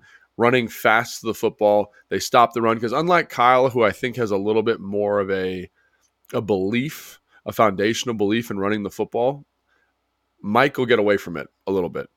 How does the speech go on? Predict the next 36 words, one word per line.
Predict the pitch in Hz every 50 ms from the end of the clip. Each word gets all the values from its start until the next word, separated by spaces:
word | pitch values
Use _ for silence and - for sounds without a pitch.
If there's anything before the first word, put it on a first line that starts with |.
| _ _ -
you | - 110
know? | 104 107 113 117
And | 120 113
I |
think | - - 143 113
if | 110 90
you | 117 139
can | 139 135 110 101
get | 98 117 120 120
him | 135 127 117
away | 101 90 87 92 95
from | 101 - 127 120 143
it | 156 - - - _ _ _ _ _ _ _ _ - _ -
and | 107 101 101 101 101
make | 107 117 117 -
them | - 117 113
throw | 98 101 110 113 113
the | 101
football | 95 - 120 110 - 131 131 135 131 - -
and | 107 104 95 95 92
do | 87 104 113 117
what | 120 117 - -
we | 110 107
just | 104 117 110 - -
described, | 104 - - - 110 98 95 107 123 131 139 139 _ _ - - - - _ -
I | 107 107
think | 101 123 127 117 -
you're, | 120 120 117 113 107 - _ _ -
you | 123 113 107
can | - - 131 127 120 110
be | 117
in | 110 104
an | 101
okay | 101 95 - - 95 90
spot. | - - - 95 78 - -
Now, | 120 135 127 117 107 98 -